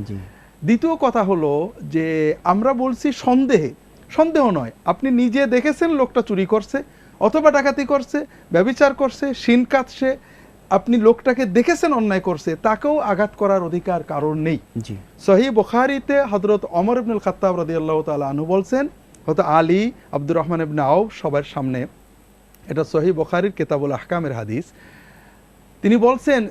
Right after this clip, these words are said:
Speaker 2: যদি আমিরুল মুমিনিন, রাষ্ট্রপ্রধান যদি দেখেন, রাষ্ট্রপ্রধান খেয়াল করেন, যিনি এই রাষ্ট্রের আইন শৃঙ্খলা সব কিছুর দায়িত্ব, সেনাবাহিনী প্রধান, আইনের প্রধান, সেই রাষ্ট্রপ্রধান যদি নিজে দেখে যে একজন লোক এমন অপরাধ করছে যেটা শাস্তিযোগ্য,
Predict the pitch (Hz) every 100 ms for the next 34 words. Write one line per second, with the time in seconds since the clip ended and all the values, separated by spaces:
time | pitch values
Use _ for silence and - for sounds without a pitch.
0 | 170 165 220 190 269 277 202 220 269 254
1 | 220 - 202 202 156 180 - - 240 262
2 | 208 123 - _ _ _ 151 160 160 147
3 | - 202 170 151 180 - 254 226 175 147
4 | 214 208 175 147 135 190 226 277 240 220
5 | 202 175 - 240 226 202 202 226 233 247
6 | 254 240 285 - 277 262 185 165 - 135
7 | - - 202 202 185 185 185 180 165 180
8 | 175 165 180 180 180 175 160 180 175 -
9 | - - - - 214 214 208 - 262 262
10 | 262 294 285 277 247 220 233 220 285 220
11 | 214 254 269 254 247 190 175 254 254 220
12 | 220 269 - - 196 269 349 269 254 226
13 | - 208 - 175 160 185 294 - 277 -
14 | 254 185 123